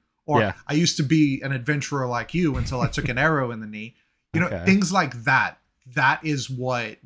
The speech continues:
Speaker 2: So just,
Speaker 1: their
Speaker 2: like, randomly
Speaker 1: Ghost Rider
Speaker 2: procedure-
Speaker 1: is
Speaker 2: okay, so
Speaker 1: used for.
Speaker 2: randomly procedural, like, N P C dialogue?
Speaker 1: Correct. And,
Speaker 2: Okay,
Speaker 1: oh,
Speaker 2: so
Speaker 1: it's called
Speaker 2: Yep.
Speaker 1: N P C barks.
Speaker 2: Uh, okay, yeah,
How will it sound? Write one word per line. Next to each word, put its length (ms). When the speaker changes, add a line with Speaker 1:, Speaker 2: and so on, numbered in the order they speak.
Speaker 2:
So 100
just, 220
Speaker 1:
their 100
Speaker 2:
like, 200
randomly 560
Speaker 1:
Ghost 160
Rider 420
Speaker 2:
procedure- 220
Speaker 1:
is 100
Speaker 2:
okay, 40
so 240
Speaker 1:
used 120
for. 60
Speaker 2:
randomly 460
procedural, 960
like, 300
N 120
P 140
C 500
dialogue? 500
Speaker 1:
Correct. 380
And, 260
Speaker 2:
Okay, 100
Speaker 1:
oh, 140
Speaker 2:
so 220
Speaker 1:
it's 180
called 220
Speaker 2:
Yep. 200
Speaker 1:
N 200
P 240
C 300
barks. 880
Speaker 2:
Uh, 320
okay, 260
yeah, 400